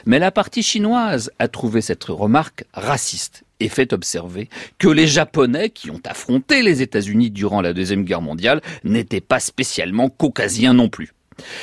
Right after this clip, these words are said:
Il ne faut pas négliger les facteurs culturels qui viennent attiser la guerre commerciale dans laquelle sont engagés les deux géants.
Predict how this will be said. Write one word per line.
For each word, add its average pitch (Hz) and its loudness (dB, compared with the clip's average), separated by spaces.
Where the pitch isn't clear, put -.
Il 156 2
ne 202 4
faut 208 2
pas 254 -2
négliger 143 0
les 156 2
facteurs - -2
culturels 107 0
qui 117 -6
viennent 117 4
attiser 135 0
la 117 0
guerre 95 -4
commerciale 120 -2
dans 107 -4
laquelle 117 -2
sont 104 -6
engagés 98 0
les 95 -2
deux 90 0
géants. 87 -4